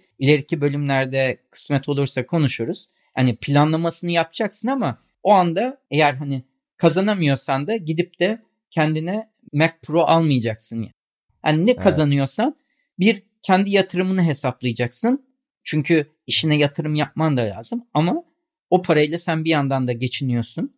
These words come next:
Speaker 1: bir yandan da vergi vermen lazım. Hepsinin doğru şekilde bölüp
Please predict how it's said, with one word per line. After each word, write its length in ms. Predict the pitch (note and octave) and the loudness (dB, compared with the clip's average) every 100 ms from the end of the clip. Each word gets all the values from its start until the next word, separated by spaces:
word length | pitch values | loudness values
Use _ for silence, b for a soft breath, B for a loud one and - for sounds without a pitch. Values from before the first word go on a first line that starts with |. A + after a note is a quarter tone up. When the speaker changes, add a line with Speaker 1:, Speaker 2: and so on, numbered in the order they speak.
| _ | _
Speaker 1:
bir 80 | D#3+ | 2
yandan 380 | D#3+ D3+ D3+ D3 | 4 2 0 0
da 120 | C3+ | 2
vergi 320 | C#3+ C3+ C#3 | 2 0 0
vermen 340 | B2+ A#2 A2+ A2+ | 0 0 -4 -6
lazım. 280 | A2 C3 | -8 -4
Hepsinin 640 | F3+ G#3+ - D#3 D3 B2 C3+ | -4 -4 -4 -2 -2 -2 2
doğru 400 | D#3 D#3+ D#3 - | 4 4 -2 -4
şekilde 580 | - C3+ C#3 B2+ B2+ A#2+ D3 | -6 -6 -6 -2 -4 -4 -2
bölüp 380 | D#3+ F#3+ - | 2 2 2